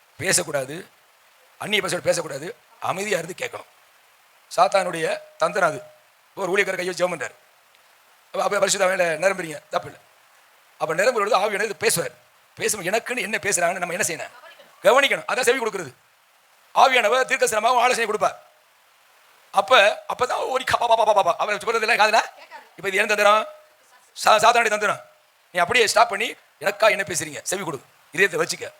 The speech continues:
மறந்து நாள் ஓடணும், போய் ஒரு நோட்ல எழுது, அதை வச்சு ஜெபம் பண்ணு." என்னைக்கா ஒரு நாளைக்கு ஒரு சோறு வரும், பலவீனம் வரும், ஊழியத்தை விட்டு போயிருமோ, சபை வேண்டாம், இவ்வளவு செஞ்சு இப்படி என்ன? ஆ, அப்படி எண்ணிக்கிட்டு இருக்கையில ஆவியானவர், "நீ எழுதுன நோட்டை எடுக்க,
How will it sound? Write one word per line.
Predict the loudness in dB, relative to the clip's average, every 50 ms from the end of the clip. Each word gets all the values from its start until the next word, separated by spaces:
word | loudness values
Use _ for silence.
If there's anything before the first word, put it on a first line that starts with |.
| _ _ _ _ _
மறந்து | -2 0 0 0
நாள் | 0 0 -2
ஓடணும், | -2 -4 -8 -8
போய் | -8 -10 -8
ஒரு | -6 -6
நோட்ல | -6 -6 -6
எழுது, | -8 -8 -10 -12 -16 _ _ _ _ _ _ _ _ _ _ _ _ _ _
அதை | -4 -2 0 0
வச்சு | 0 2 2 2
ஜெபம் | 2 2
பண்ணு." | 0 -4 -8 -12 -18 _ _ _ _ _ _ _ _ _ _ _ _ _ _ _ _ _ _ _ _ _ _ _ _ _
என்னைக்கா | -2 0 2 4
ஒரு | 4 4
நாளைக்கு | 4 2 -2 -4
ஒரு | -6 -4
சோறு | -2 0 0 0 0
வரும், | -4 -6 -8 -12 -16 _ _ _ 0
பலவீனம் | 2 2 2 2 0
வரும், | -2 -4 -6 -8 -14 -18 _ _ _ _ _ _ -8
ஊழியத்தை | -6 -4 -4 -4
விட்டு | -4 -2
போயிருமோ, | -2 0 0 0 -2 -4 -6 -8 -12 _ _ _ _ _
சபை | -4 -2 2 4 4 4
வேண்டாம், | 4 4 2 0 -2 -4 -12 _ _ _ _ _ _ _
இவ்வளவு | _ -6 -4 -2 -2 -2
செஞ்சு | -2
இப்படி | 0 2 2
என்ன? | 4 4 2 2 0 -2 -12 -20 _ _ _ -2
ஆ, | 0 0
அப்படி | 0 2 0 -2
எண்ணிக்கிட்டு | -2 -2 -2 -2
இருக்கையில | 0 0 0 0 0 -2 -4 -8 -14 -20 _ _ _ 0
ஆவியானவர், | 2 2 4 2 0 -2 -2 -4 -6 -6 -12 _ _ _ _ _ _ _ _ _ _ _ _
"நீ | -4
எழுதுன | -2 0 0 2
நோட்டை | 2 0 2
எடுக்க, | 2 0 -2 -2 -2 -4 -4